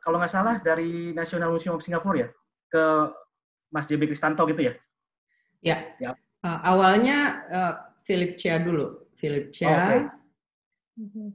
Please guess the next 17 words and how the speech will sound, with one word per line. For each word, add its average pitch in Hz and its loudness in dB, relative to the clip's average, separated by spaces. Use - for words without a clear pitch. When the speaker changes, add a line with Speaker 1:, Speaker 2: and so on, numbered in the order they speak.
Speaker 2:
dia 175 2
membuat 160 2
satu 156 -4
program 151 0
untuk 147 -6
Cinematheque-nya 147 -2
National 143 -4
Museum 143 0
of 135 -6
Singapore, 151 -2
eh, 135 -2
yaitu, 165 6
eh, 160 2
pemutaran 165 2
film-film 160 0
Asia 160 -2
Tenggara 143 0